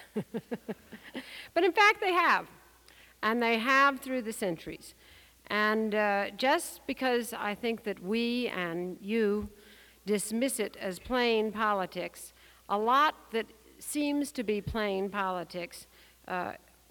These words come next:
accomplishes a great deal, including that great embodiment of our rights, the Bill of Rights. The Bill of Rights is the closest thing we have in this country to a national religion.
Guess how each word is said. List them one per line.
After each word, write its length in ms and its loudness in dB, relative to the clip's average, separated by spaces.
accomplishes 760 -4
a 60 -6
great 400 -4
deal, 360 -2
including 1000 -2
that 280 0
great 240 0
embodiment 840 -2
of 160 -6
our 180 -2
rights, 540 -10
the 140 -8
Bill 220 0
of 140 -2
Rights. 460 -8
The 80 -12
Bill 220 0
of 140 -2
Rights 340 2
is 120 -10
the 80 -10
closest 580 -6
thing 240 -2
we 140 -2
have 260 -2
in 100 -4
this 220 -8
country 500 -10
to 300 -6
a 60 -2
national 520 -2
religion. 540 -6